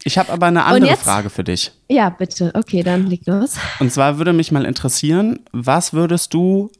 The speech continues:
Speaker 1: mal, wenn du die Möglichkeit hättest, also, ne, Geld, äh, Familie, wär alles super, ähm, da br-, das sch-, klammern wir jetzt mal aus.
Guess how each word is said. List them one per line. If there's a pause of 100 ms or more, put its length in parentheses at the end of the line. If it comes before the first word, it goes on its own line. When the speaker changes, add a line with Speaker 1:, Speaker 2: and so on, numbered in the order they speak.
(140)
Speaker 1:
mal,
wenn
du
die
Möglichkeit
hättest,
also, (200)
ne,
Geld,
äh,
Familie,
wär
alles
super,
ähm,
da
br-, (120)
das (180)
sch-,
klammern
wir
jetzt
mal
aus.